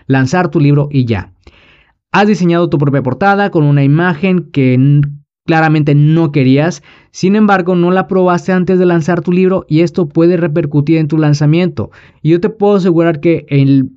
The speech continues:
el éxito que tuvo Secretos del Pasado en dos mil dieciséis se basó mucho en la portada. Es una portada que fue probada.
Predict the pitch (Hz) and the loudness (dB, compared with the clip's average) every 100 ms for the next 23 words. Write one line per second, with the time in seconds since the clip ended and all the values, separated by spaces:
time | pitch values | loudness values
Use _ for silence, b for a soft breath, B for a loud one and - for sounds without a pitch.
0 | _ - 151 170 208 202 175 147 185 151 | _ -4 0 2 0 -2 -6 -4 -2 -2
1 | 147 160 175 180 156 156 170 156 139 123 | -2 -2 0 0 -2 -2 -2 -2 -4 -4
2 | 151 160 156 135 147 151 175 170 156 160 | -2 0 2 2 2 2 0 -2 -4 -2
3 | 156 147 151 143 147 175 202 214 202 175 | -4 -2 -2 -2 -2 0 0 0 0 -2
4 | 151 156 147 185 139 - 139 185 196 190 | -2 -4 -2 -2 -2 -4 -4 -2 -2 -2
5 | 160 175 175 175 147 143 170 170 165 151 | -4 -2 -2 -2 -2 0 -2 0 0 0
6 | 165 113 | 0 -2